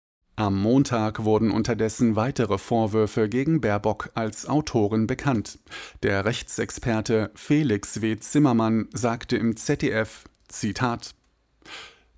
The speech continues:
"Die neuen Plagiatsvorwürfe betreffen nicht mehr nur banale Formulierungen und Fakten, sondern teilweise auch kreative, originelle und subjektiv formulierte Textpassagen."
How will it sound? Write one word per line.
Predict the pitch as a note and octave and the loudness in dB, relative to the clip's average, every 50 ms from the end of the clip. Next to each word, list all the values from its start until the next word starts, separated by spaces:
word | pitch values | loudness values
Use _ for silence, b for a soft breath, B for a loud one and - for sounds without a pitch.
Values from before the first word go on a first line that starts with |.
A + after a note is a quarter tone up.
| _ - | _ -2
"Die | A#2+ A#2 A2 | 0 2 2
neuen | A2 A2+ A#2 C#3 D#3 D#3 D#3+ D#3 | 2 4 4 4 4 4 4 2
Plagiatsvorwürfe | - G#2+ G#2+ G#2+ A2 A2+ A2 G#2+ A2 A#2 - - - - A#2 A2+ G2+ A2 A2 G#2+ - - A2+ A2 G#2+ | 0 0 -2 0 0 0 0 0 0 -2 -4 -4 0 0 0 2 2 2 2 2 2 2 0 0 0
betreffen | - A#2 A2+ - - A#2+ - - C3+ | 0 -2 -2 -2 -2 0 2 4 4
nicht | C3+ D#3 D#3 - - | 4 4 2 -2 -2
mehr | B2 G#2+ G#2 G2+ | 0 2 2 2
nur | G#2+ A2 G#2+ G#2+ G#2 | 2 0 0 0 0
banale | G#2 G#2 G2+ G#2 G#2 A2+ B2 C3+ B2+ A2 G2 | 0 0 2 2 0 0 0 0 0 0 -2
Formulierungen | - - - G#2+ G#2 A2 A2 G#2+ B2+ C#3+ C3+ A#2+ A2+ A2 G#2+ G#2+ | -2 -2 -2 0 2 2 2 4 4 4 4 4 4 2 2 0
und | F2+ A2 - - | 0 -2 -4 -4
Fakten, | - - C#3 C#3+ - - - - A#2+ A2+ A2 G#2 B B B B B B B | -4 -4 -4 -4 -4 -4 0 2 2 2 2 0 B B B B B B B
sondern | - G2+ A#2+ A2+ A2+ A2+ A2+ A2 A2 G#2+ | -4 0 0 2 2 4 2 2 0 0
teilweise | - C3+ C#3 C#3+ C3+ A2+ G#2+ G#2+ A2 G#2 A2+ G2+ | 0 0 0 2 2 2 0 0 0 0 0 0
auch | - G#2+ G#2+ - - | 0 0 -2 -4 -8
kreative, | - - - B2 C3+ D3+ D3 C#3+ - - A#2+ A#2 A#2 G2+ A#2 A2+ G#2+ G2+ B B B B B | -6 -4 0 0 2 0 0 -2 -2 0 0 0 2 2 2 2 2 0 B B B B B
originelle | - B2 A2 G#2+ A#2 A2 A#2+ G#2+ A#2 A#2+ C3 B2 A#2 A#2 A#2 G#2+ B B B B B | 0 2 2 2 2 2 2 4 4 4 4 4 4 2 2 0 B B B B B
und | - C3 A#2+ A2+ - - - - - | 2 4 4 4 2 -2 -8 -8 -6
subjektiv | A2+ G2+ C3 D3+ - - G2+ G2+ - - - - C#3 C3 A#2+ A#2 | -2 0 0 0 0 0 0 0 -2 -6 -4 0 2 2 2 0
formulierte | - - - - C#3 C3+ E3 D#3+ B2+ G#2+ G2+ F#2+ - - C#3+ C3+ C3+ | -4 -10 -6 -2 0 2 2 2 2 2 0 -2 -2 -2 -4 -4 -4
Textpassagen." | - - D3 - - - - - - A#2+ G2+ - - G#2+ G2 G2 F#2+ - G2 F#2 - - | -4 -8 -6 -6 -8 -12 -10 -8 -6 -6 -6 -2 -2 -2 0 0 0 -2 -2 -2 -4 -8